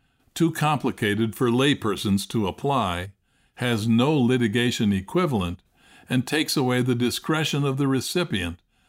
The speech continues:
to appropriately assess relevance and credibility.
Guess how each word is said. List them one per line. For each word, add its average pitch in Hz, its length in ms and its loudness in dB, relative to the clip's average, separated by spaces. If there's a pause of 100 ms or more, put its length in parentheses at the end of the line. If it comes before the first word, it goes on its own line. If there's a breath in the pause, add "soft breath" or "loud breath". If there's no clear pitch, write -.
(240)
to 131 120 2
appropriately 117 840 0
assess 117 480 -2
relevance 113 640 0
and 120 260 0
credibility. 90 880 -2